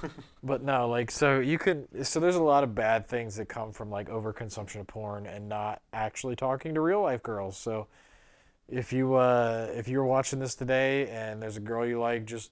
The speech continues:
just tell her you like her, put your bid in, and if she rejects you, remember there are many other girls. There are girls out there that are gonna like you. You just gotta find 'em.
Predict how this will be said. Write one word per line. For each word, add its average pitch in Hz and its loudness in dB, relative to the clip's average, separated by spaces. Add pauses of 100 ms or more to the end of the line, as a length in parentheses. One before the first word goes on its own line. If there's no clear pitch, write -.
just - -10
tell 123 0
her 120 2
you 113 0
like 110 0
her, 110 -2
put 110 -8
your 113 -6
bid 107 -2
in, 107 -4
and 104 -8
if 104 -8
she - -8
rejects 104 -8
you, 104 -8 (460)
remember 113 -2
there 110 -2
are 104 -4
many 110 -6
other 104 -4
girls. 101 -6 (500)
There 110 -2
are 113 4
girls 107 0
out 107 -2
there 107 -2
that 107 -4
are 104 -2
gonna 107 -2
like 104 -4
you. 107 -6 (420)
You 139 -2
just 135 -2
gotta 143 4
find 147 4
'em. 123 -6